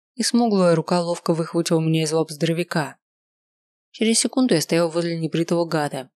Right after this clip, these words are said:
и, скрипя зубами, смотрел на приближающегося ко мне Сашку. «Привет, сестрёнка». Надеюсь, не выгонишь?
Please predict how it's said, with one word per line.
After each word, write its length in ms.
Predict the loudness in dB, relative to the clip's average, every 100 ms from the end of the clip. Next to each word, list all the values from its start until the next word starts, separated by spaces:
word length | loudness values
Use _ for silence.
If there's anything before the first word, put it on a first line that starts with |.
| _ 0
и, 100 | 0
скрипя 480 | 2 0 2 2
зубами, 420 | 2 0 2 2 2
смотрел 420 | 0 -2 0 0
на 120 | -2
приближающегося 920 | -2 -2 -2 0 0 0 0 0 -2
ко 100 | 0
мне 140 | 0
Сашку. 600 | 0 -2 -4 -6 -8 -16 _ _ _ _ _ _ _ _ _ _ _
«Привет, 340 | -8 -6 -4 -4
сестрёнка». 680 | -4 -4 -4 -6 -10 -16 -18 _ _ _ _ _
Надеюсь, 500 | -4 -2 0 -2 -2
не 140 | -2 0
выгонишь? 540 | 0 0 -2 -8